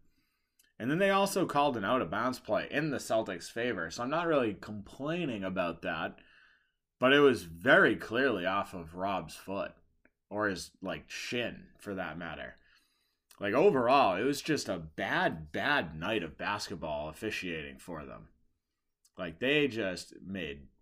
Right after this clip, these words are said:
bad call after bad call. And for those people that are watching this on N B C Sports Boston, Scal talked about how this officiating crew is excellent. And then he had to roll it back. He was like, "Oh, after,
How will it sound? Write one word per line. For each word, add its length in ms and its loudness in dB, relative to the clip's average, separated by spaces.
bad 400 2
call 360 2
after 280 -4
bad 340 -2
call. 260 -2
And 140 -10
for 140 -4
those 280 2
people 520 4
that 120 2
are 80 0
watching 420 2
this 200 -6
on 140 -2
N 120 -4
B 120 -2
C 160 -4
Sports 380 -4
Boston, 600 -4
Scal 680 2
talked 360 -2
about 360 0
how 520 -2
this 220 2
officiating 720 0
crew 260 -4
is 160 -6
excellent. 560 -4
And 180 0
then 300 4
he 200 0
had 200 4
to 120 -2
roll 260 4
it 100 2
back. 300 4
He 80 0
was 100 -2
like, 160 0
"Oh, 320 8
after, 580 4